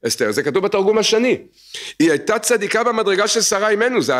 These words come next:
זה הבטלר העיוור, זה הקבצן העיוור בסיפורי מעשיות. נביאה, בעלת רוח הקודש, זה צדיקה נוראה הייתה אסתר.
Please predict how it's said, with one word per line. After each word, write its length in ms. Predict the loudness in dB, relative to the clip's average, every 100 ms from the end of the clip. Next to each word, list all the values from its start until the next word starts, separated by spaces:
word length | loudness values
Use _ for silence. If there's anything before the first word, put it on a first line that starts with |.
| 0
זה 140 | 0
הבטלר 460 | 0 0 0 0 0
העיוור, 340 | 0 2 2
זה 100 | 0
הקבצן 380 | 0 -4 -2 0
העיוור 260 | 2 2 0
בסיפורי 440 | 0 0 0 0
מעשיות. 600 | 0 0 0 0 0 -2 -10 _ _ -12 0
נביאה, 540 | 0 2 2 2 2
בעלת 340 | 0 0 0 0
רוח 260 | -2 0
הקודש, 560 | -2 0 0 0 -4 -6 _ -12
זה 140 | -4 -2
צדיקה 480 | 0 0 0 0
נוראה 520 | 0 0 0 0 0 -2
הייתה 320 | -4 -2 -2
אסתר. 300 | -4 -4 -6